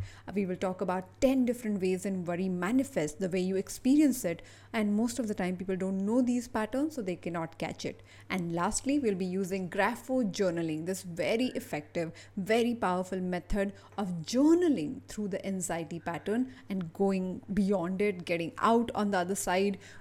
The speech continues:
without having the burden that you were carrying for so long. So are you ready? All you require is a ballpoint pen and a rule book. Let's walk into the journey. Let's talk about everything that gets to you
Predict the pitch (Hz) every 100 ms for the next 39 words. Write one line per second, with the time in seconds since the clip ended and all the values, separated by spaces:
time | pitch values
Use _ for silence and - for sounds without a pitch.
0 | - 226 185 208 214 208 185 190 180 165
1 | 185 180 185 175 - 170 - 165 185 170
2 | 180 - 175 156 143 - - - - 180
3 | 170 170 180 185 262 - - - 262 254
4 | 226 - 190 175 180 196 180 160 190 185
5 | - 226 220 - 170 180 - - - 202
6 | 208 - 185 190 170 - - - - -
7 | 180 - 196 196 285 254 240 247 214 196
8 | 196 185 170 - 185 190 180 180 185 -
9 | - - 262 262 202 226 - 196 180 170
10 | 160 165 214 - - 202 180 175